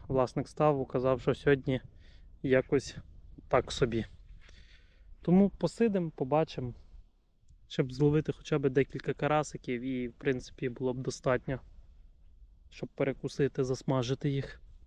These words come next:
Що я вам можу сказати, друзі? Власник ставу не обдурив, що кльову сьогодні немає абсолютно.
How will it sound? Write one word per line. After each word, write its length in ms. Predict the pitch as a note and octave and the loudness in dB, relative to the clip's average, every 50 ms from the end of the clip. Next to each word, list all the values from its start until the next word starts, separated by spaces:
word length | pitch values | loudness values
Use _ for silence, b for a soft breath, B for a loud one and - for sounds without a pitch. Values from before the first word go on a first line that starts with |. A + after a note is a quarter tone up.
| - _ _ - - - - - _ _ _ _ _ | -20 _ _ -20 -20 -20 -20 -20 _ _ _ _ _
Що 220 | _ - - - F3 | _ -20 -10 -4 -2
я 60 | E3 | 0
вам 200 | D3+ D3 C#3+ C#3 | 0 2 0 0
можу 220 | C3+ C3 - - | 0 -2 -2 -4
сказати, 500 | - - - - C3 B2+ B2 A#2+ - - | -6 -8 -8 -6 -2 0 0 -2 -2 -6
друзі? 440 | B2 B2+ B2+ B2 B2 A2 A#2 A#2 A2+ G#2 - _ _ _ _ _ _ _ - - _ _ _ _ _ _ _ _ _ _ _ _ _ _ _ _ _ _ _ | -6 -2 -2 -2 -2 -2 -4 -6 -6 -8 -12 _ _ _ _ _ _ _ -20 -20 _ _ _ _ _ _ _ _ _ _ _ _ _ _ _ _ _ _ _
Власник 500 | - C3+ B2+ D3 D#3+ D#3+ - - C#3+ C3+ | -6 -2 2 2 2 2 0 -4 -6 -6
ставу 400 | - - - D#3 D#3 D#3 D3 C#3+ | -8 -2 2 4 4 4 2 0
не 140 | C3+ C3+ C3+ | 0 0 0
обдурив, 600 | C3 C3 C3 C3 B2 - C3 C3 A#2+ A2+ G#2+ G#2 - - - - | 0 0 0 -2 -2 -2 0 2 2 2 0 -4 -6 -14 -20 -20
що 200 | - - - - | -20 -18 -18 -20
кльову 420 | - - - C#3 D3 D3+ D3 C3+ | -12 -6 -2 0 0 0 0 -2
сьогодні 520 | B2 - - B2+ A2+ A#2+ C3 B2+ B2+ B2+ B2+ | -6 -6 -6 -8 -6 -4 -6 -6 -6 -6 -6
немає 460 | B2 B2 B2 B2 B2 B2 A#2+ A#2+ A#2+ | -6 -4 -4 -4 -4 -4 -4 -6 -6
абсолютно. 680 | A2+ - - - - B2 A#2 A2+ A2 - - - - | -8 -10 -10 -10 -8 -6 -6 -6 -6 -8 -10 -12 -12